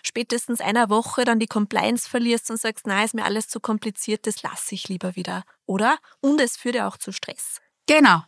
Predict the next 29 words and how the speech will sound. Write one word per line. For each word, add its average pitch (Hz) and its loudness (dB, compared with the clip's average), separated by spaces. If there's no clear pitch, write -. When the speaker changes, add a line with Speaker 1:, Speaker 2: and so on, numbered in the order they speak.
Speaker 2:
genau. 240 6
Die 254 4
Kirche 330 4
im 262 2
Dorf 240 2
lassen, 285 4
äh, 233 4
es - 2
so 285 0
einfach 269 4
wie 269 4
möglich 240 2
gestalten 226 2
und 220 2
wie's, 226 0
wie's 233 0
für 240 -6
meinen 226 0
Ablauf - -2
ist. 185 0
Wir 233 2
zerbrechen 240 0
uns 226 2
ja 220 2
in 214 6
der 214 2
Regel 196 4
auch 170 4
nicht 220 0